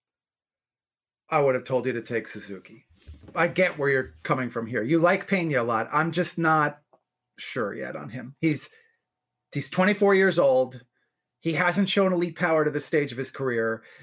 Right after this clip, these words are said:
and he brings up the danger in fantasy of trusting the prospect ranking lists in that they account for defense as one of the, the big skills, the five tools, and that doesn't matter at all for fantasy. The reason he is such a great prospect for the Astros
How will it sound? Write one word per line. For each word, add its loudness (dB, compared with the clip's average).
and 0
he -4
brings 2
up 2
the 4
danger 2
in 0
fantasy 0
of 2
trusting 0
the 0
prospect 2
ranking 0
lists 0
in 4
that 0
they 4
account 0
for 0
defense 0
as -4
one -2
of -2
the, -6
the 2
big 0
skills, 0
the -4
five 0
tools, -2
and 0
that 0
doesn't -2
matter 2
at -4
all -2
for -16
fantasy. -12
The 2
reason 2
he 2
is 2
such 2
a 0
great 0
prospect 2
for -2
the 0
Astros 0